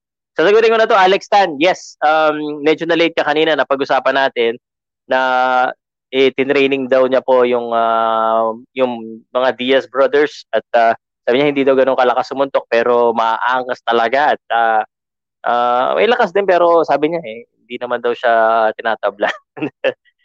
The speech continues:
So, ayun po, sagot dyan, Alex Tan. Salamat. Subscribe po uli sa, ano po, ah, sa channel po ni King Louie,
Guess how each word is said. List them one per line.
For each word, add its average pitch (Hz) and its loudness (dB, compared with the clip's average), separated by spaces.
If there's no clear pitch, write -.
So, 139 2
ayun 139 2
po, 151 2
sagot 135 -2
dyan, 127 -2
Alex 120 -2
Tan. 123 0
Salamat. 208 0
Subscribe 240 0
po 240 4
uli 247 2
sa, 208 2
ano 202 2
po, 208 0
ah, 175 2
sa 170 0
channel 165 2
po 170 2
ni 151 -6
King 165 -4
Louie, 165 2